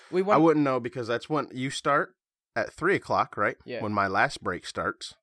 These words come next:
Speaker 2: and then you end somewhere between me clocking out and making my way home.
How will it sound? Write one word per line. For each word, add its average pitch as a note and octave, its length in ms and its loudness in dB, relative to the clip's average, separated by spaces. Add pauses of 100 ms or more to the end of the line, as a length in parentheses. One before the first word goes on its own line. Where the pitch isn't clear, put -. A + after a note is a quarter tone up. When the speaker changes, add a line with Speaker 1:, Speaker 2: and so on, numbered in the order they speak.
(720)
Speaker 2:
and A#2+ 200 0
then A#2+ 240 2
you G#2+ 200 -2
end A2 480 -4 (840)
somewhere G3 560 0
between D#3+ 460 2
me D3 220 4
clocking C3+ 480 4
out A#2+ 180 4
and G#2 160 -2
making G#2 320 -4
my F#2+ 140 0
way F2+ 160 -2
home. E2 340 -8